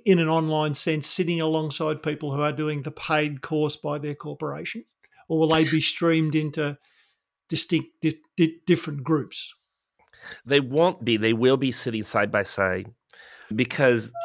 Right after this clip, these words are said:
Speaker 2: there's, as good facilitators, and Peter, I know that this way better than I do, but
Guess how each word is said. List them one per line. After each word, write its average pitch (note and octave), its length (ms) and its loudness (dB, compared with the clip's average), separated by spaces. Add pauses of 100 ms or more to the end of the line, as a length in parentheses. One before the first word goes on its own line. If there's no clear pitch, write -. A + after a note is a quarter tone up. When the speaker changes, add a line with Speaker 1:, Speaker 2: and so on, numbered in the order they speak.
(120)
Speaker 2:
there's, D3+ 460 2 (520)
as B2+ 140 2
good F3+ 200 2
facilitators, A2+ 880 0
and G#2 120 -6
Peter, G#2+ 240 -2
I A2 80 2
know A2 200 2
that G2+ 180 -6
this G2+ 200 -4
way A2 280 2
better G2 240 -2
than G2+ 160 -6
I A2 160 -2
do, G2 260 -6
but F#2+ 220 -6